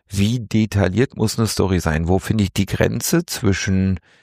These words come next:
die ist noch detailliert genug, um zum Beispiel asynchron zu arbeiten oder auch den Arbeitsprozess im Team nicht zu stören oder zu verlangsamen?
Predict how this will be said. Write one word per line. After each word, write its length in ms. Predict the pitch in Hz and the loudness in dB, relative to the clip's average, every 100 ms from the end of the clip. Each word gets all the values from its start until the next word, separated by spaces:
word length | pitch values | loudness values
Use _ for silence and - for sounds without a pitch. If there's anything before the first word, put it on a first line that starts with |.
| _ _ | _ _
die 180 | - 104 | -2 0
ist 260 | 92 - - | 2 -2 -2
noch 200 | 101 90 | 0 0
detailliert 580 | 101 95 98 92 98 - | -2 0 2 2 -2 -2
genug, 400 | 95 101 131 - | -2 0 0 0
um 140 | 98 | -4
zum 120 | 92 | 0
Beispiel 540 | 95 92 - 92 90 98 | 0 0 0 2 2 0
asynchron 500 | - 98 95 - 92 | -2 -2 -6 -4 -4
zu 160 | - - | -2 -2
arbeiten 720 | 143 143 123 - 123 123 120 | 0 0 -2 -4 -4 -2 -2
oder 280 | 67 95 - | 0 2 0
auch 100 | 78 | 0
den 200 | 90 - | -2 0
Arbeitsprozess 800 | 90 90 - - 90 - 104 - | 0 0 -4 -4 -2 0 -2 -2
im 200 | - 113 | -6 -6
Team 420 | - 127 120 120 - - _ - | -2 0 2 0 -4 -18 _ -4
nicht 460 | 98 110 - - - _ | 0 0 -2 -14 -18 _
zu 180 | - 92 | -2 -2
stören 680 | - - 98 110 131 151 139 | -2 0 2 2 0 -4 -4
oder 340 | - 87 78 | 0 2 0
zu 160 | - 98 | 0 0
verlangsamen? 800 | 90 82 90 131 135 143 147 | 2 0 0 -2 0 0 -2